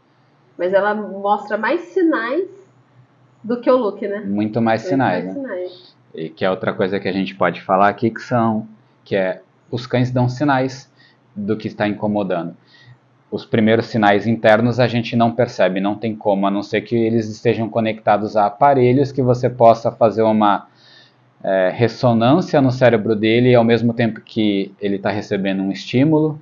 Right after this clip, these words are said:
Speaker 2: ou se você tá com um, um marca-passo ali que você consegue ver os batimentos cardíacos, que você vê que a frequência aumenta, mas se não,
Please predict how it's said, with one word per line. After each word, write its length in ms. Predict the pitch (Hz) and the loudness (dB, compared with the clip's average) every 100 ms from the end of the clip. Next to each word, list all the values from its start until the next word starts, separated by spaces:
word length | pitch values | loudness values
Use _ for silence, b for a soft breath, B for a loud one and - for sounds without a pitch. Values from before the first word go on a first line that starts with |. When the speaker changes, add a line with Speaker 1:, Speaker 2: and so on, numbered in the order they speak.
| b b b b _ | b b b b _
Speaker 2:
ou 160 | 98 101 | -4 -4
se 160 | - | -4
você 320 | 101 101 - 107 | -2 0 0 4
tá 160 | 107 | 4
com 460 | - 110 104 95 92 b b b _ | 4 0 -2 -4 -8 b b b _
um, 440 | 92 95 90 87 87 - _ _ | -8 -6 -4 -6 -8 -16 _ _
um 80 | 98 | -4
marca-passo 800 | 101 101 95 104 - 107 107 - | -2 -2 0 -4 0 2 2 0
ali 220 | 101 110 117 | -2 0 0
que 160 | 117 | -2
você 280 | 101 - 104 | -4 -4 -4
consegue 440 | - 101 104 95 | -6 -6 -4 -4
ver 100 | 95 | -2
os 140 | 98 92 | -2 -2
batimentos 540 | 95 - 101 95 - | -4 -4 -4 -4 -6
cardíacos, 720 | - 101 95 95 123 117 101 | -6 -2 -2 2 2 2 -4
que 120 | - | -6
você 260 | 98 95 98 | -6 -6 -6
vê 140 | 92 | -6
que 100 | 90 | -8
a 40 | 92 | -10
frequência 600 | 92 92 - 95 - 101 | -6 -8 -6 -10 -4 -2
aumenta, 680 | 95 95 92 123 156 156 156 b b b | -2 -2 -2 -2 -2 -6 -10 b b b
mas 260 | 104 107 110 | -2 0 0
se 140 | 131 | 0
não, 540 | 120 160 170 143 123 | 2 2 2 2 2